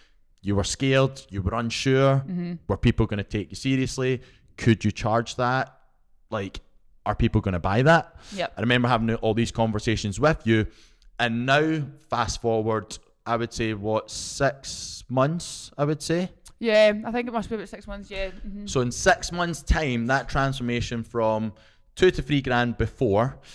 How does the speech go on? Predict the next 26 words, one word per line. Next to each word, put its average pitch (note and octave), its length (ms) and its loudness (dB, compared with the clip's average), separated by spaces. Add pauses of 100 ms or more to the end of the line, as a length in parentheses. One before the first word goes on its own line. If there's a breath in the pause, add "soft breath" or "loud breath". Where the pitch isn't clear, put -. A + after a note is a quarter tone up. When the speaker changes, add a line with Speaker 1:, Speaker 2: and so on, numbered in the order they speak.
Speaker 2:
Mm-hmm. F#3+ 180 -12 (300 loud breath)
Speaker 1:
to C#3+ 140 0
dropping D#3+ 560 4
down C3+ 240 2
to B2+ 80 -8
fifteen A#2 420 -4
hundred A2 400 0
in, G#2+ 220 0 (200)
in A2+ 80 -2
a G2+ 60 0
pandemic, G#2 720 -2
which G#2+ 80 -2
Speaker 2:
Yep. - 100 2
Speaker 1:
was G#2+ 140 -2
perfectly F#2+ 400 -4
normal, A2 400 -2 (340 loud breath)
to C3+ 120 -2
then C#3+ 340 2
you C3+ 100 4
saying A#2+ 300 0
to A#2 100 -4
me, A#2 160 2
"I'm A2 140 0
gonna C#3 180 0
sign A#2+ 300 0
up - 200 -4